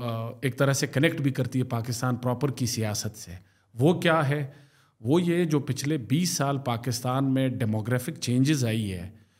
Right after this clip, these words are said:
जिसने न सिर्फ समाज को change किया बल्कि सियासत पे बड़े गहरे असरात हैं।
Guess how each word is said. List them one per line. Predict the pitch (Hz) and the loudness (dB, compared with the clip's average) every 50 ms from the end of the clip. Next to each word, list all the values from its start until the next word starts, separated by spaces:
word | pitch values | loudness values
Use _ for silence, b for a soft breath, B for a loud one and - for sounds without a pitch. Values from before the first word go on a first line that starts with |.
| b b b b b b | b b b b b b
जिसने | 101 123 127 - - 160 156 | -2 0 0 2 2 2 4
न | 131 131 | 4 4
सिर्फ | 123 - - 165 147 | 2 2 0 -2 -2
समाज | - - - - 120 117 117 131 165 190 160 143 | -2 -2 -2 0 0 2 2 4 2 2 2 -2
को | - - 170 165 160 156 | -2 0 2 2 2 2
change | 160 - 131 135 139 135 131 | 0 2 2 2 4 2 0
किया | 135 135 127 139 139 | -2 0 0 0 0
बल्कि | 123 127 131 127 127 156 139 | 0 0 -2 0 0 -2 -2
सियासत | - - - 123 123 135 131 - - 180 175 - - | -2 -2 0 2 2 2 2 2 0 -2 -4 -2 0
पे | 156 151 147 | 2 2 2
बड़े | 131 117 131 123 131 131 | 2 0 0 0 0 0
गहरे | 110 117 117 120 135 147 | 0 2 2 4 4 4
असरात | 127 110 117 - 110 110 120 123 120 117 | 4 2 0 -2 -2 0 0 -2 -2 -4
हैं। | 101 95 92 b | -8 -10 -10 b